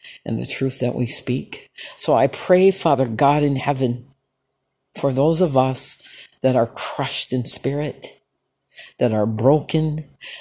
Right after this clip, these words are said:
that are cast off by the world. We are not cast off by God. He will avenge us. He will avenge his own.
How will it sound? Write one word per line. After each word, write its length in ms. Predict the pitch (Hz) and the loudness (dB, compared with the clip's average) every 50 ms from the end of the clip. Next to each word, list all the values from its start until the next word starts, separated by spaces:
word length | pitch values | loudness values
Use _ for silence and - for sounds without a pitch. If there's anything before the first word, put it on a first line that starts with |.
| - _ - | -8 _ 0
that 120 | 131 123 | 2 4
are 320 | 120 113 113 110 - - - - - _ _ _ _ _ _ _ - 87 - - | 4 4 2 2 -2 -6 -12 -20 -20 _ _ _ _ _ _ _ -20 -16 -12 -8
cast 460 | - - - 151 147 147 - - - - | -6 -2 0 0 2 4 4 4 4 4
off 560 | 98 113 123 143 139 - - - - - - 180 | 2 2 0 -2 -2 -2 -2 -2 -2 -4 -8 -12
by 220 | 151 139 139 131 | -6 -4 -2 -2
the 100 | 123 131 | 0 -2
world. 500 | 123 127 135 135 135 139 139 127 - - - _ _ _ - | -2 0 0 0 0 -2 -2 -6 -8 -12 -16 _ _ _ -6
We 80 | 151 151 | -4 -2
are 100 | 147 147 | -2 -2
not 220 | 147 143 123 - | -2 -2 -4 -6
cast 340 | - - - 131 - - - | -8 -8 -6 -4 -4 -2 -4
off 200 | 127 127 - - | -4 -6 -6 -6
by 120 | 135 135 | -6 -6
God. 360 | 131 - 131 127 120 131 - - _ _ _ _ _ _ - - - - - | -4 -6 -6 -6 -6 -8 -10 -12 _ _ _ _ _ _ -20 -20 -20 -20 -12
He 180 | - - 135 127 | -4 0 0 0
will 400 | 120 120 131 156 175 180 175 170 | 2 2 4 6 6 6 6 4
avenge 380 | 151 131 151 151 156 147 139 | 4 2 2 0 -2 -2 -2
us. 320 | 160 156 147 - - - - - - - - - - - | -4 -4 0 0 0 0 0 -4 -14 -16 -16 -14 -6 -2
He 140 | 131 127 | 0 0
will 340 | 123 123 127 160 180 180 175 | 2 4 6 6 8 8 6
avenge 360 | 156 131 143 151 156 160 139 | 4 4 2 0 0 0 0
his 200 | 143 135 120 - | 0 0 0 0
own. 420 | - - 147 147 156 156 156 147 | 0 0 0 0 0 0 -2 -6